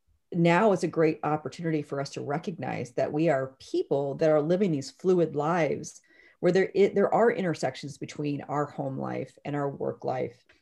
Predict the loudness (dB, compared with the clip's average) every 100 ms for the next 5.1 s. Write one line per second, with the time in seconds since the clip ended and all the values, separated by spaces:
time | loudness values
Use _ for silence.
0 | _ -8 -6 -6 -4 4 6 6 2 0
1 | -2 -2 -4 -2 0 2 2 0 -10 _
2 | _ _ -10 -2 -2 -2 -6 -2 -4 -4
3 | -4 0 2 2 0 -2 -6 -8 -2 0
4 | -2 -10 -14 -20 _ _ -4 -2 2 0
5 | 0